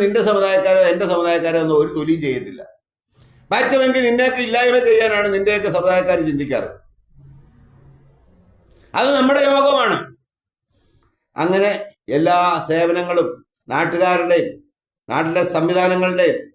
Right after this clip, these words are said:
സർക്കാർ സേവനങ്ങളും എല്ലാം ഏറ്റുവാങ്ങി അവസാനം നന്ദികേട്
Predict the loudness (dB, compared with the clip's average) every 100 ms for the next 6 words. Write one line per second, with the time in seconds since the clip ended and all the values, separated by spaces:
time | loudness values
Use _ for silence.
0 | _ _ -4 -2 0 0 0 0 0 -2
1 | -2 -2 -4 -12 _ _ -4 -4 0 2
2 | 2 0 -2 -2 0 0 0 -4 -14 _
3 | _ _ -6 -2 -2 0 0 0 -2 -8
4 | -14 -4 -2 0 0 0 0 0